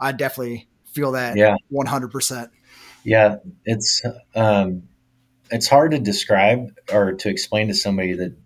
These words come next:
Speaker 2: you know, doesn't have, um, I guess I wouldn't call it a religion because I'm a big believer in, in God, but,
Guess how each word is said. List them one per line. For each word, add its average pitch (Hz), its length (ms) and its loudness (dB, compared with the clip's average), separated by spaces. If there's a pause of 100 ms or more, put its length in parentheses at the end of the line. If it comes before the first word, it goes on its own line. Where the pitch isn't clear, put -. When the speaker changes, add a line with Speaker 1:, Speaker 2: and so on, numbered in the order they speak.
(120)
Speaker 2:
you 101 160 -6
know, 87 280 -6 (340)
doesn't 98 500 -2 (220)
have, - 500 -6 (1000)
um, 87 560 -6 (560)
I 101 100 2
guess 101 500 0
I 107 80 0
wouldn't 120 220 2
call 101 260 4
it 95 60 -2
a 90 40 -6
religion 87 500 -6
because 92 220 -8
I'm 98 100 -2
a 92 80 -4
big 92 280 -4
believer 90 440 -6
in, 87 300 -12
in 90 260 -10
God, 90 400 -2
but, 87 260 -6